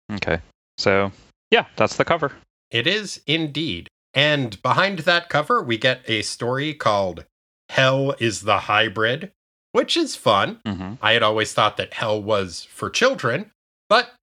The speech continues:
Speaker 2: maybe by the transitive property, the hybrid are for children. Although that doesn't necessarily seem to be the case from this issue. Also, if the hybrid is for children,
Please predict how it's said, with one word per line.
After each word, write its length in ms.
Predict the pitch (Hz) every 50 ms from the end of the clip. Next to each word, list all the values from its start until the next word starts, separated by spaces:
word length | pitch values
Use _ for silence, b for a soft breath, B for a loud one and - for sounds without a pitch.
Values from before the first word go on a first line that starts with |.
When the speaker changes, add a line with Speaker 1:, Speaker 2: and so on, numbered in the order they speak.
| _ _ _
Speaker 2:
maybe 280 | - 135 147 151 156 151
by 160 | 139 151 147
the 100 | 143 139 131
transitive 500 | - 147 151 160 147 - 143 143 135 -
property, 480 | 160 156 151 - 190 185 208 233 240
the 180 | 208 165 170 170
hybrid 540 | - - - 151 170 175 156 170 175 180 -
are 200 | - 165 185 185
for 160 | - - 196
children. 520 | - - 262 277 247 - 110 85 82 80 _ _ _ _ _ _ -
Although 240 | 185 180 165 175
that 200 | 156 156 147 139
doesn't 280 | - 143 117 - 123 110
necessarily 600 | 107 104 - 110 104 - - 107 95 92 90 92
seem 220 | - - 113 98
to 80 | 85 95
be 100 | 85 92
the 100 | 85 85
case 260 | 87 - 107 92 85 -
from 160 | - 87 82
this 220 | 82 80 - -
issue. 280 | 87 - - - - - - _ _ _ _ _ _ -
Also, 320 | - 170 160 - - 131 117
if 100 | 113 -
the 100 | - 107
hybrid 320 | - 123 120 107 101 101
is 160 | 135 156 139
for 100 | - 120 101
children, 580 | - - 110 98 90 - 98 90 87 87 87